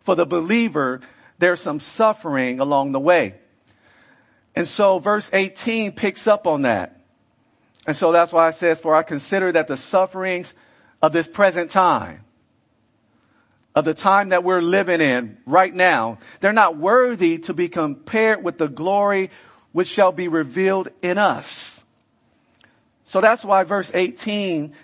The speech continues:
continues in that manner. And so with suffering as a backdrop, let's read verses nineteen through twenty-one. It says, For the earnest expectation or the intense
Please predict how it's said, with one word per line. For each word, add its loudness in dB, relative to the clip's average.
continues -2
in -6
that 0
manner. -2
And -8
so 0
with -2
suffering -2
as 2
a 2
backdrop, 2
let's 0
read -4
verses -4
nineteen -2
through -6
twenty-one. -2
It -4
says, -2
For 2
the 2
earnest -4
expectation -4
or 2
the 0
intense -4